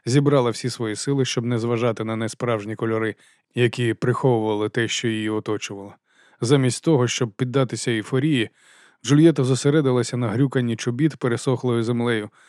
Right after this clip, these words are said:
дослухалася до вітру, який злісно шарпав її комбінезон, до ледь чутного гулу піщинок, що зусібіч обсипалися навшолом. Навколо був страхітливий світ, який вона могла помітити лише як слід зосередившись.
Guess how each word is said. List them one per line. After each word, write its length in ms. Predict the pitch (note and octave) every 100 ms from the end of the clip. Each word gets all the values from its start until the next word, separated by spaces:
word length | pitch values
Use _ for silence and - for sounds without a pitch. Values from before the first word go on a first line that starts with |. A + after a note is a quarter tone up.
| _ _
дослухалася 600 | C#3 B2+ C3+ D3 B2 -
до 140 | A#2 A#2+
вітру, 300 | D#3+ D3+ C3
який 260 | B2 C3
злісно 460 | G#2+ A2 B2+ A#2+ B2
шарпав 440 | - B2+ A#2 A2+
її 140 | A2+ A2+
комбінезон, 720 | B2 A#2 A#2 A#2 A2+ A2+ G2+ _ - - _ -
до 100 | C3
ледь 200 | C#3+ A#2+
чутного 580 | - F3 D3+ C#3+ B2+ B2 _ -
гулу 320 | G#2+ D3 C3+
піщинок, 600 | B2 C3 - D#3+ A#2 G2+
що 360 | - - A2 G2
зусібіч 580 | A2 - B2+ C3+ C3 -
обсипалися 680 | A#2 - G#2+ A#2 A2+ - A#2
навшолом. 600 | A2+ - C3 A#2+ F#2+ F#2 _ _ _ _ _ _ _
Навколо 360 | B2 - C#3+ B2+
був 200 | B2 A2
страхітливий 640 | - A2+ B2+ B2+ B2+ A#2+
світ, 360 | - C3 G#2 _ _ _ -
який 300 | A#2+ A#2+ A2+
вона 200 | A2+ A2+
могла 340 | A2 G#2+ A2
помітити 500 | A2+ A#2 B2+ A#2+ A2
лише 300 | G#2+ A2 B2
як 140 | A2+
слід 220 | - B2 G#2
зосередившись. 880 | A2+ A2+ C3 C3 F#2 - - -